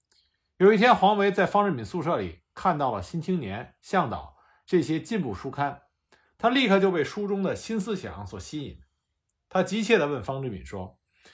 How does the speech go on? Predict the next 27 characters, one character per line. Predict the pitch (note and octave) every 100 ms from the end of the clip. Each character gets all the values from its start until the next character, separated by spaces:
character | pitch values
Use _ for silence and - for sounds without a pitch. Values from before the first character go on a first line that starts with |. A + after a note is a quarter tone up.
| _
：“你 | F#3 B3
怎 | A#3+
么 | A#3+
有 | D3
这 | C#4
么 | B3+
多 | D#3
好 | B2+ - F2
书 | - -
呢？ | A2 - _ _ _ _
这 | B3+
种 | G3+ A#2+
书 | - F#3 F3+ - _ _
可 | - A3+
以 | G#3
看 | - G#3
吗？” | F3+ F3 _ _ _ _ _ _
方 | F#3+ G3+
志 |
敏 | D#3+ F#2
听 | -
了 | C#3
微 | A#2+ C3+
微 | C3
一 | B2
笑 | B2 F2+
说 | - F#2 -